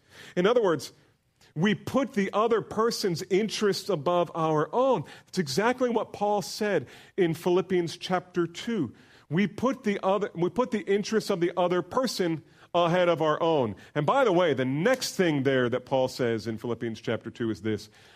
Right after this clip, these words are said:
"Have this attitude in yourselves, which was also in Christ Jesus, who existed in the form of God," et cetera, et cetera.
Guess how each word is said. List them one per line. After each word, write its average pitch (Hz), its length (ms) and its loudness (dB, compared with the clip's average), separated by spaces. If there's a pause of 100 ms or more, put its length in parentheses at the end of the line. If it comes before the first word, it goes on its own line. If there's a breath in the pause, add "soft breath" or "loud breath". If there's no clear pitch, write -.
(120 loud breath)
"Have 214 480 2
this 180 320 0
attitude 143 840 -2 (400 soft breath)
in 165 200 2
yourselves, 113 800 -2 (220 loud breath)
which 143 260 -2
was 135 200 0
also 151 680 0
in 131 400 0
Christ 123 500 -4
Jesus, 120 760 -6 (800)
who 135 180 0
existed 127 540 -4
in 139 120 -2
the 139 80 -4
form 127 340 -4
of 123 160 -10
God," 104 440 -10 (840)
et - 120 -18
cetera, 95 360 -8
et 107 100 -16
cetera. 85 360 -18